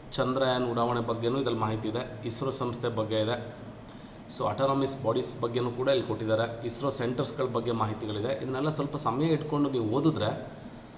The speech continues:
ನಮ್ಮ ದೇಶದ ಹೆಮ್ಮೆಯ ಇಸ್ರೋ ಸಂಸ್ಥೆಯ ಒಂದಿಷ್ಟು ವಿಷಯಗಳನ್ನು ತಿಳಿಯುತ್ತೆ. ಇದಕ್ಕಾಗಿ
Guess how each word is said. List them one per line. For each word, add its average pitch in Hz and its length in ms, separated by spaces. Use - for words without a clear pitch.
ನಮ್ಮ 147 280
ದೇಶದ 151 640
ಹೆಮ್ಮೆಯ 156 320
ಇಸ್ರೋ 156 280
ಸಂಸ್ಥೆಯ 143 440
ಒಂದಿಷ್ಟು 151 340
ವಿಷಯಗಳನ್ನು 139 520
ತಿಳಿಯುತ್ತೆ. 123 720
ಇದಕ್ಕಾಗಿ 143 760